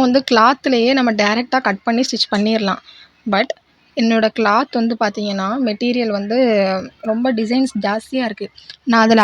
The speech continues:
அப்படியே டிரா பண்ணேன் அப்படின்னா, அது வந்து உங்களுக்கு வீடியோல கண்டிப்பா தெரியாது. அதனால தான் இந்த மாதிரி பேட்டர்ன் ஷீட் வந்து வாங்கியிருக்கேன். பேட்டர்ன் ஷீட் வாங்கி இந்த மாதிரி ஃபோல்டு பண்ணியிருக்கேன். ஃபோல்டிங் சைடு என் பக்கம் இருக்கு. அதே மாதிரி நான் மடிச்சு போட்டிருக்க சைடு வந்து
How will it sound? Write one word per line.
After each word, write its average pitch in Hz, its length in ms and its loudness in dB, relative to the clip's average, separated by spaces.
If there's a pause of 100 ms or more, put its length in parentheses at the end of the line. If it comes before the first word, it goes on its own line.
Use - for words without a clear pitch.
அப்படியே 294 320 4 (140)
டிரா 214 120 6 (120)
பண்ணேன் 247 240 2
அப்படின்னா, 208 320 2
அது 233 100 4
வந்து 247 140 4
உங்களுக்கு 214 280 2
வீடியோல 240 380 4
கண்டிப்பா 226 300 2 (100)
தெரியாது. 214 380 0 (440)
அதனால 247 460 0
தான் 294 120 0
இந்த 214 200 0
மாதிரி 226 180 -2 (100)
பேட்டர்ன் 226 380 0
ஷீட் 262 260 -2
வந்து 220 200 -2
வாங்கியிருக்கேன். 202 460 -2 (680)
பேட்டர்ன் 240 340 2
ஷீட் 233 220 0
வாங்கி 240 220 2
இந்த 226 180 2
மாதிரி 226 260 0
ஃபோல்டு 254 360 2
பண்ணியிருக்கேன். 202 360 -4 (120)
ஃபோல்டிங் 269 400 2
சைடு 240 260 2
என் 220 140 -2
பக்கம் 220 240 -2
இருக்கு. 247 180 0 (640)
அதே 233 120 2 (100)
மாதிரி 254 200 2 (1040)
நான் 247 180 4
மடிச்சு 233 340 2
போட்டிருக்க 233 340 -2
சைடு 214 220 4
வந்து 233 160 0